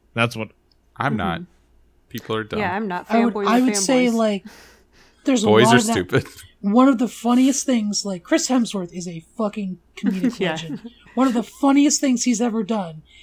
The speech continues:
Speaker 4: is when he takes off his glasses. But they, like, you know, he talks about how he took the lenses out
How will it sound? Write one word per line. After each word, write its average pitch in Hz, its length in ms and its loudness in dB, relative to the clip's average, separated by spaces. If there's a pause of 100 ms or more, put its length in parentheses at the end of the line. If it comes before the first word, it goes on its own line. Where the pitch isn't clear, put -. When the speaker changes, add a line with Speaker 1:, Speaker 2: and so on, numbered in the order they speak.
(260)
Speaker 4:
is 190 140 -10
when 214 100 -4
he 202 60 -4
takes 254 340 -2
off 240 200 0
his 208 120 -6
glasses. 185 800 -6 (400)
But 202 160 -8
they, 226 200 2
like, 220 220 -2
you 190 140 -6
know, 214 120 -2
he 214 80 -4
talks 240 280 -2
about 220 160 0
how 220 80 -2
he 208 80 -2
took - 280 -6
the 208 80 -4
lenses 185 440 -6
out 160 240 -18